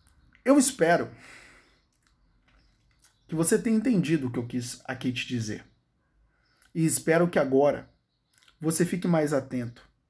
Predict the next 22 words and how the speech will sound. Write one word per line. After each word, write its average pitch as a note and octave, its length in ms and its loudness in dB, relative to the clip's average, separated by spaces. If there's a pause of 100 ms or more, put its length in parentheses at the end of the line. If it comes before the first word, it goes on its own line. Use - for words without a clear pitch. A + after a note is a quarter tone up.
(160)
às C3+ 200 -4
informações C3+ 920 -4 (800)
que - 80 -10
basicamente C3+ 680 0
você C3 220 -6
tá C3 120 -8
recebendo. B2 640 -4 (1700)
E F3+ 140 6
uma A3+ 180 6
das F3+ 160 4
coisas D3 300 -4
que - 100 -6
é C3+ 40 -4
primordiais C#3+ 1400 -2
você C3 240 -8
saber B2 480 -4 (480)
é C#3 80 -8
quando E3 300 0
uma C#3+ 180 0
mídia C3 320 0
é A#2+ 80 -2
comprada A#2 760 -6